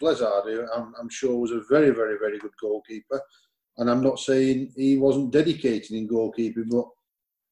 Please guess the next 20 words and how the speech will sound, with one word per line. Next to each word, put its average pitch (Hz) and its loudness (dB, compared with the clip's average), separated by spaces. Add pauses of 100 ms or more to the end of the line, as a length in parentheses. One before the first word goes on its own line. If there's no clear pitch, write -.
(300)
you 135 0
know, 127 0
you've 135 -2
just - -12
got 156 2
to 139 2
be 135 4
in 131 0
the 135 2
right 139 -2
place 139 0
at 135 -6
the 139 0
right 139 0
time. 143 -2
And, 113 -6
and, 123 -4
and 127 -4
I, 127 -4 (140)
I 123 -4